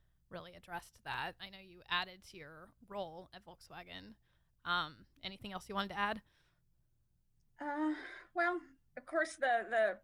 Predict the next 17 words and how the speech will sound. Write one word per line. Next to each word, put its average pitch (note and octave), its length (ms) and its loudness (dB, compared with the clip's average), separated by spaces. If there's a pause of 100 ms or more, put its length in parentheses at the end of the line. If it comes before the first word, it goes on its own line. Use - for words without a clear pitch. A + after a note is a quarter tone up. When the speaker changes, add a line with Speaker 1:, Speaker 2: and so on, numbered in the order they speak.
Speaker 2:
promotion A#3 420 0
means A3+ 200 -6
I'm G3+ 120 -2
spending G#3 380 -2
more F#3+ 180 0
time F#3 540 -4 (280)
with F#3 160 6 (140)
the, E3+ 400 2
you F3+ 140 -2
know, E3+ 80 0
reporting F3+ 460 2
to D#3+ 60 -4
our E3 100 6
executive D#3+ 560 0
team. F3+ 440 -2 (560)
And, F#3 220 4
Speaker 1:
Mm-hmm. G#3 160 0